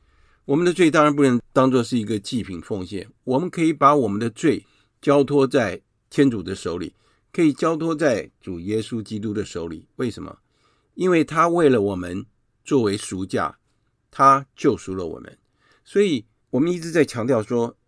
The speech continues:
我们的软弱还有我们的限制不会影响到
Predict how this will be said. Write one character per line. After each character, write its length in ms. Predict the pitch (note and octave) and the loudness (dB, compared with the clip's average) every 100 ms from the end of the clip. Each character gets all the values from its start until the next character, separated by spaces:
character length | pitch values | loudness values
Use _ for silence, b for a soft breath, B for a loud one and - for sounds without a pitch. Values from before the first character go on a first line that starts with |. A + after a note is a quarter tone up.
| _ _ _ _ | _ _ _ _
我 160 | A#2+ | 0
们 120 | B2 D#3+ | 0 0
的 100 | F3 | 0
软 320 | D#3 A2 E2 | 0 0 -2
弱 440 | E2 A#2+ F#2 D#2+ _ _ | -4 -2 -2 -4 _ _
还 200 | - C#3+ | -6 0
有 80 | D#3 | 2
我 120 | A2 | 0
们 100 | F#2+ | -2
的 80 | G#2+ | -6
限 380 | - E3 A#2 F#2 | -4 0 0 -2
制 300 | G#2+ F2 - _ _ _ _ _ _ | -10 -12 -14 _ _ _ _ _ _
不 120 | - D3+ | -4 0
会 180 | F3+ | 2
影 220 | D3 A#2+ C#3 | 2 2 2
响 260 | C#3+ F#2 | 0 -4
到 320 | F#2+ G#2+ F2+ | -4 -2 -4